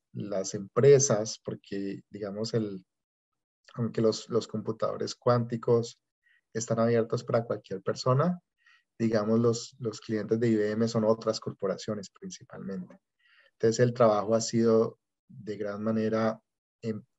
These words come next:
entrenar a la gente, tener como en cada empresa,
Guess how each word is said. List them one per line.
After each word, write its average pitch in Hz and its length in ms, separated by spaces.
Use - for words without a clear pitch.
entrenar 110 480
a 117 40
la 120 120
gente, 113 460
tener 104 500
como 107 640
en 117 140
cada 107 200
empresa, 120 800